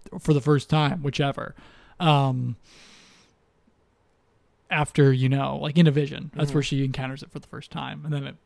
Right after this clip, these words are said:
Speaker 1: subsequently pops up. So, I, that's kind of what I was led to believe, but she treats it like it's the first time in the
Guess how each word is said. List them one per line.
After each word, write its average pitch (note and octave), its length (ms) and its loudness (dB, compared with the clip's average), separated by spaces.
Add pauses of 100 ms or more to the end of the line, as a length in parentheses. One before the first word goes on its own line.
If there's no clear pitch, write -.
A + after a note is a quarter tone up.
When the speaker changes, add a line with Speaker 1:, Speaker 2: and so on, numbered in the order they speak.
(100)
Speaker 1:
subsequently D3+ 540 -8
pops - 320 -10
up. - 220 -10 (420)
So, D3 440 4 (1200)
I, C#3+ 160 -2 (680)
that's F#3+ 300 2
kind C4 180 4
of G3+ 60 4
what F3 140 6
I D3+ 140 2
was F3+ 180 4
led F3 220 6
to G#3 60 4
believe, A3+ 320 4 (760)
but A#3 320 0
she F3+ 180 0
treats G#3 420 -2
it G#3 80 -4
like F#3 240 -4
it's F3+ 160 -4
the F3 100 -2
first E3+ 400 -2
time D#3 400 0
in D#3+ 160 -6
the D3+ 180 -6